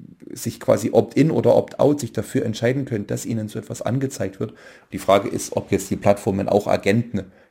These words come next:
dieser Art von, ähm, Erinnerung sein müssen und, und sollen.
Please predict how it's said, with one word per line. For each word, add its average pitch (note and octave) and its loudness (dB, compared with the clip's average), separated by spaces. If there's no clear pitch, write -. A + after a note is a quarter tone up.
dieser G2+ 0
Art G#2+ 0
von, G2 -4
ähm, G2 -4
Erinnerung G2 0
sein G2+ 0
müssen G#2+ 0
und, G2+ -4
und G2 -6
sollen. C#3 -4